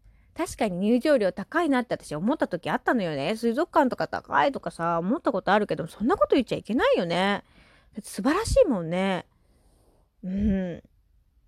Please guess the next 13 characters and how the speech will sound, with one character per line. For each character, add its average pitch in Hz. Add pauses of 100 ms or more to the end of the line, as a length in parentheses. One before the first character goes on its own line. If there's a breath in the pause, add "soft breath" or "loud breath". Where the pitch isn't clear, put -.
(340)
だ 220
か 196
ら 180
私 233
は、 269
そ 185
の 175
動 262
物 294
園 175
で 135
も 110
ね、 240